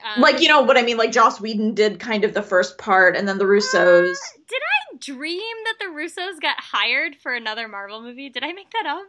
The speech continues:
Speaker 2: I
Speaker 1: Oh
Speaker 2: did
Speaker 1: my
Speaker 2: not.
Speaker 1: God, I think I dreamed that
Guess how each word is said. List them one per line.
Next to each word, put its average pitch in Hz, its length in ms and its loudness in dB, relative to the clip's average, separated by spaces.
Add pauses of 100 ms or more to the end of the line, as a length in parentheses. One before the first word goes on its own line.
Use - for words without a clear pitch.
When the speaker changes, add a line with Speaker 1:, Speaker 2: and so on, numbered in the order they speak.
(600)
Speaker 2:
I 240 340 -12 (320)
Speaker 1:
Oh 349 60 0
Speaker 2:
did 466 40 -2
Speaker 1:
my 480 120 2
Speaker 2:
not. - 160 4
Speaker 1:
God, 320 360 4
I 359 220 -2
think 415 220 -10
I 587 220 0
dreamed 311 800 -6
that 269 200 2